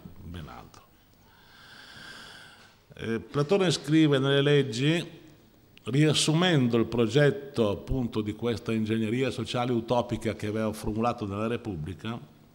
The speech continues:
che perché la comunità politica esista davvero occorre che, cito, siano comuni le donne, comuni i figli e ogni avere,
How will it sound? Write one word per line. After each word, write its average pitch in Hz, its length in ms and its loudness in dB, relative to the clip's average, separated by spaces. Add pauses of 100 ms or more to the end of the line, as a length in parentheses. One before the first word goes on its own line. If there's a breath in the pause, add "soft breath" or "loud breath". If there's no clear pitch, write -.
(640 loud breath)
che 127 80 -4
perché 131 520 0
la 117 120 -2
comunità 120 480 -2
politica 127 480 -2
esista 135 300 -2
davvero 123 680 0
occorre 135 640 -2
che, - 500 -4
cito, 104 560 -6 (640 loud breath)
siano 160 560 4
comuni 160 480 2
le 143 100 4
donne, 95 540 0 (360)
comuni 151 680 0
i 101 40 0
figli 160 680 -4
e 123 160 -4
ogni 147 320 2
avere, 87 520 -2